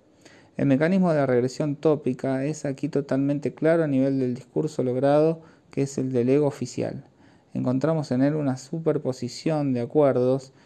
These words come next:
y de coherencias entre el discurso, el significante y el significado, que provoca las intenciones, los gemidos, la oscuridad, la confusión en que vivimos,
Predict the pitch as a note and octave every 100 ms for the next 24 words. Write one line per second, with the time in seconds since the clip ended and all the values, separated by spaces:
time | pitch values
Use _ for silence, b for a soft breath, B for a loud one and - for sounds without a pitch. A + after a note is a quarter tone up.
0 | b b - C3+ C3 C3+ D3+ E3 D#3 -
1 | C#3+ B2+ B2 B2 B2+ - - E3+ E3 D#3
2 | D3 - C#3 - C3 C3 C3 C3+ E3 E3+
3 | E3 D3 C3 - B2+ C3 B2 - B2 A#2
4 | B2 - b b b - C3+ B2+ C3+ D3+
5 | D#3 D#3 C3 C3 B2+ B2 B2 C#3 E3 D#3+
6 | B2+ C3 C3+ - C#3 B2 C3+ D3 C#3 B2+
7 | C3+ - b b b - C3 - B2 B2
8 | C#3 C3+ C3 D3+ - - B2+ C3+ C3 D3+
9 | D#3 C3+ A#2 A#2+ C#3 C3 B2+ C3